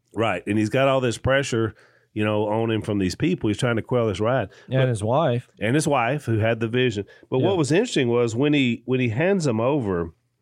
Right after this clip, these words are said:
Speaker 1: to be crucified, in verse twenty-seven, to, to your point, Jay, then the governor's soldiers took Jesus, uh, into the praetorium, gathered the whole company of soldiers. They strip him.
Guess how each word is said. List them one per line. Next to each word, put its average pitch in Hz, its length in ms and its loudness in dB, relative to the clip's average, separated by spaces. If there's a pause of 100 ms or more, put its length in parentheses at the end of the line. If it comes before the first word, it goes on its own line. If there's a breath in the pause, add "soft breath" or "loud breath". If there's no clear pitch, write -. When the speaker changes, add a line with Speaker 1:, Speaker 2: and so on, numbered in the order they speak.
Speaker 1:
to 120 120 -4
be 98 120 0
crucified, 82 840 -4 (260)
in 98 120 -8
verse 120 200 -2
twenty-seven, 92 800 -2
to, 101 160 -4
to 110 160 -6
your 92 180 -4
point, 90 320 -6
Jay, 76 220 -8 (480 soft breath)
then 139 160 0
the 127 80 0
governor's 139 440 0
soldiers 131 380 0
took 127 220 -2
Jesus, 104 680 -2 (580)
uh, 98 140 -2
into 104 240 -2
the 95 120 -2
praetorium, 104 580 -2
gathered 120 480 0
the 101 100 0
whole 175 220 0
company 165 440 -2
of 101 120 -2
soldiers. 127 480 -2
They 90 160 -2
strip - 480 -2
him. 85 240 -4